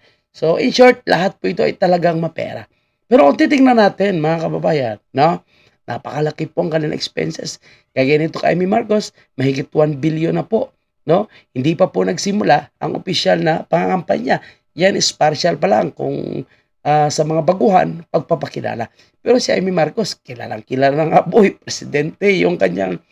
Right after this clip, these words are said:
ah, kapatid. So, kilala na. Pero gumastos na po siya na mahigit one billion. Si Camille Villar, ah, Villar, na nangunguna, yung malaki, mas malaki,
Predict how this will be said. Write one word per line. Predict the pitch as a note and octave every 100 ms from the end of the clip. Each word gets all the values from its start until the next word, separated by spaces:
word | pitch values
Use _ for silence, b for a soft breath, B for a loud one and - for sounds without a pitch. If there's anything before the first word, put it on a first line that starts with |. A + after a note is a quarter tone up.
| b b b b -
ah, | D3 D3
kapatid. | E3 - F3+ C3+ C3+ - -
So, | F#3 F#2+ E3+ -
kilala | - - C#3
na. | D#3 B2+ b b
Pero | F3 G#3
gumastos | G3+ G3+ F3 - F3
na | F3+
po | -
siya | F#3 F#3+
na | D3+
mahigit | D3 C#3 C#3+ C#3
one | C3 B2
billion. | B2+ B2 C3+ B2 - _ _ _ -
Si | -
Camille | A#3+ C4+
Villar, | B3 C4 G#3 A3+ B3+ - -
ah, | F3 F3
Villar, | D#3+ C4 G#3+ D#3+ E3 - _ _ _
na | - D#3+
nangunguna, | F3+ G3+ A3 B3+ F3 D#3+ - -
yung | - - - -
malaki, | - G3+ A#3 A#3 F3+
mas | - F#3+
malaki, | A3 A#2+ F3+ F3+